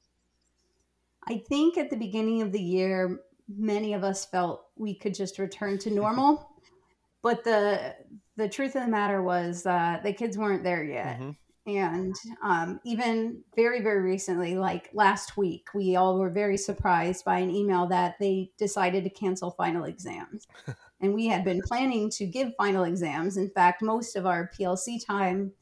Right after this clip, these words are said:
Speaker 1: over the past couple months was devoted to making a final that might work for the kids this year. Um, we still don't know a hundred percent what we're going to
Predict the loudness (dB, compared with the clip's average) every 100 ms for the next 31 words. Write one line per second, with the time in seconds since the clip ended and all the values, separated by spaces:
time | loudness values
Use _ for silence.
0 | _ _ _ -2 0 -2 -2 2 2 2
1 | -2 -6 -4 -2 0 2 2 0 -2 -2
2 | 0 2 2 -2 -2 0 -2 0 0 2
3 | 2 2 4 4 4 0 2 2 2 0
4 | -6 -4 -4 -4 -8 -8 -8 -8 -8 -10
5 | -12 -16 _ _ _ _ _ _ 0 4
6 | 4 2 -4 -6 _ -4 0 0 -2 0
7 | 4 4 4 2 4 6 6 4 -2 0
8 | -4 -2 0 2 2 2 2 2 2 0
9 | 0 -2 0 -2 -4 -6